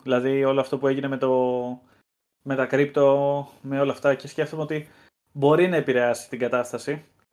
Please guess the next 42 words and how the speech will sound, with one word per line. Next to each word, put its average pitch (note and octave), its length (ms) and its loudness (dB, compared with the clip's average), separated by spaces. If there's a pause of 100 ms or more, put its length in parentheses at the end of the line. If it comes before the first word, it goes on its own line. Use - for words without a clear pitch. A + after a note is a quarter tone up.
(640)
Μπορεί, C#3+ 340 4
δηλαδή, B2 760 0 (540)
να C#3 140 0
πει D3 120 0
ξαφνικά C#3 420 0
ο - 20 6
Triple C3+ 320 0
H - 60 -6
ότι C3 100 -8
«Δεν C#3+ 120 -4
θέλω C#3 200 0
τόσο B2+ 200 -2
κακό B2 240 -2
publicity», B2 640 -2
ότι, C3 220 0
ας B2+ 120 0
πούμε, C3+ 140 -4
δοξάζουμε C3 420 2
έναν B2+ 140 0
τύπο A#2 460 -2 (800)
ο C#3+ 80 -4
οποίος B2+ 640 -2 (220)
έχει C#3 200 2
ακόμα C3+ 320 0
νομικά C3+ 360 0
θέματα, C3+ 340 0
για D3 120 0
να C#3 60 0
μην C#3+ 120 0
γυρίσει C#3+ 280 0
εναντίον C3+ 360 0
τους. D#3 140 -8
Το - 80 -4
έχει D3 100 -2
ξαναζήσει C3+ 500 0
ο B2 60 -2
Triple C3 280 -4
H C3 60 -14
και C3+ 100 -6
γι' B2+ 60 -2
αυτό B2 360 -2
πιστεύω. E3 480 -4